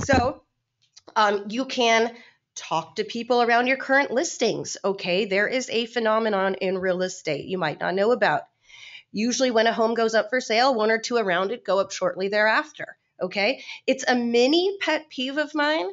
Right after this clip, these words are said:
to drive down a block where there are for sale signs, like, three or four different brokerages, because here's what that means to me.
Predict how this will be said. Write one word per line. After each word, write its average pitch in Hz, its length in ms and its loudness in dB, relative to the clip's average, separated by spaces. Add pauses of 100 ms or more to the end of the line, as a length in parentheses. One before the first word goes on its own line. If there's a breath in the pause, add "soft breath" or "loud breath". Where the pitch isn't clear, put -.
(240)
to 226 100 -2
drive 220 280 2
down 240 160 2
a 220 40 0
block 208 380 2
where 233 80 0
there 202 140 0
are 190 40 -2
for 220 280 -2
sale 214 280 0
signs, 214 360 -2
like, 202 200 -8
three 226 540 -4
or 202 140 0
four 196 420 -2
different 196 460 -6
brokerages, 262 720 -2 (720 loud breath)
because 302 260 0
here's 392 160 4
what 427 160 -2
that 277 220 2
means 240 300 -4
to 220 100 -6
me. 196 320 -4